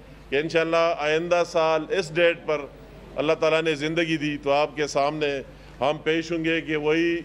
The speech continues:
جو آج ہم انیس ہزار، بیس ہزار بجلی پیدا کر رہے ہیں، تو انشاءاللہ تعالیٰ آئندہ سال یہ تعداد اٹھائیس ہزار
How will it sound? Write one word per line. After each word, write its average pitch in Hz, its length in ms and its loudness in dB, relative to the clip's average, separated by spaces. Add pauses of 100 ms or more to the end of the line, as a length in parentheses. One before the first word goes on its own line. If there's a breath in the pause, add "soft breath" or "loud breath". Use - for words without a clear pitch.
(140)
جو 143 300 -2
آج 151 360 2
ہم 151 360 -4 (140)
انیس 165 280 0
ہزار، 160 280 2
بیس 156 540 -6
ہزار 147 360 2 (600)
بجلی 151 280 -2
پیدا 151 340 2
کر 143 180 -2
رہے 147 60 2
ہیں، 151 80 2
تو 151 100 -8
انشاءاللہ 160 380 0
تعالیٰ 160 240 0
آئندہ 160 340 0
سال 147 300 0
یہ 147 280 -4 (360 loud breath)
تعداد 147 360 4
اٹھائیس 160 540 0
ہزار 156 400 2